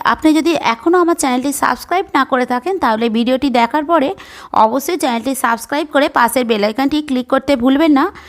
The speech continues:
তাহলে সমস্ত রকমের রেসিপির আপডেট সবার আগে নোটিফিকেশান আপনার কাছেই পৌঁছে যাবে। তাহলে আর দেরি না করে চলুন কীভাবে এই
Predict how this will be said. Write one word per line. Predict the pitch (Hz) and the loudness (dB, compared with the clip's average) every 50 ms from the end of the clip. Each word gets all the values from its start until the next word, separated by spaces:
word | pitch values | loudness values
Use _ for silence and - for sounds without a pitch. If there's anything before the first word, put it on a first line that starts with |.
| - - - - | -20 -20 -6 -2
তাহলে | 247 254 254 277 302 | 0 2 2 2 0
সমস্ত | 302 - 277 269 294 330 311 - | -2 0 0 0 0 -2 -2 -2
রকমের | 370 349 311 320 320 294 311 302 | -2 -2 0 0 0 -2 0 -2
রেসিপির | 262 240 233 240 - 262 302 320 277 - | -2 -4 -6 -6 -6 -4 -2 -2 0 2
আপডেট | - 220 226 247 269 277 311 285 | 2 0 0 0 -2 -2 -2 -2
সবার | - - - 247 277 320 | -2 0 2 2 2 0
আগে | 330 285 277 294 | 0 -2 -2 -2
নোটিফিকেশান | 320 294 247 233 240 233 247 240 262 - 339 349 339 - | 0 0 0 0 -2 -4 -4 -4 -2 -2 -2 -2 0 0
আপনার | - 226 - - 240 240 | 0 0 0 0 -4 -4
কাছেই | - 247 - 320 349 294 | -4 -6 -6 -8 -6 -4
পৌঁছে | - 220 208 - 202 | -4 -4 -4 -6 -8
যাবে। | - 185 180 165 180 190 - _ _ - - - _ _ - | -10 -10 -10 -10 -12 -16 -18 _ _ -20 -20 -20 _ _ 0
তাহলে | 247 262 277 294 294 | 2 2 4 4 2
আর | 302 285 | 2 0
দেরি | 226 247 254 254 302 330 | 0 0 0 2 2 2
না | 320 285 277 | 2 2 2
করে | - 311 330 381 | 0 -2 -2 -2
চলুন | - - 294 285 339 392 370 | 0 0 2 2 2 0 -4
কীভাবে | - 277 254 254 254 247 254 | -6 -6 -6 -4 -4 -6 -6
এই | 254 262 | -6 -8